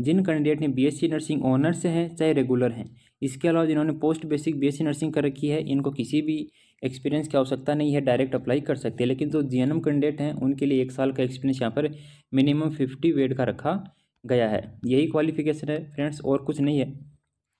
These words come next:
अधिक जानकारी के लिए आप चैनल को सब्सक्राइब करें। अगर फिर भी आपके मन में कोई क्वेश्चन है तो आप हमें कमेंट कर सकते हैं। चलिए अब इसका पेपर है वो भी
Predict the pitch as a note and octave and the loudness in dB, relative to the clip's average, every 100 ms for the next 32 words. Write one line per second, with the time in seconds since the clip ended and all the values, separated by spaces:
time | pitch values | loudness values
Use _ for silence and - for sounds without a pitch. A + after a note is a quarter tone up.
0 | _ _ - B2 D3 D3 D3 D3 D3 D3 | _ _ -4 2 4 4 2 2 0 0
1 | D3 C3+ C3+ - - _ C3 C3 C3 C3+ | 2 2 0 -8 -20 _ 0 2 2 -2
2 | A#2+ - C3+ C3+ C#3 D#3 - _ _ _ | -4 0 0 0 -2 -4 -10 _ _ _
3 | B2+ C3 C#3+ D3+ D3+ D#3 D3 D3 D3 D3 | -2 0 2 0 0 0 0 0 0 0
4 | D3 C#3 C3 - _ - C3 D#3+ C#3+ C#3+ | 0 0 -2 -12 _ -6 -4 0 0 0
5 | C#3+ C3+ C3+ C3 C3+ C3+ C3+ C3 C3 D3 | 0 0 0 2 0 0 -2 -4 -4 -2
6 | A2+ B2+ - - - - D#3+ F3 F3 - | -2 -4 -10 -20 -10 -2 2 2 2 0
7 | D#3+ D#3+ - D#3 C#3+ C#3 D3 C3+ C#3 D#3+ | -2 -2 -2 0 0 0 2 2 2 2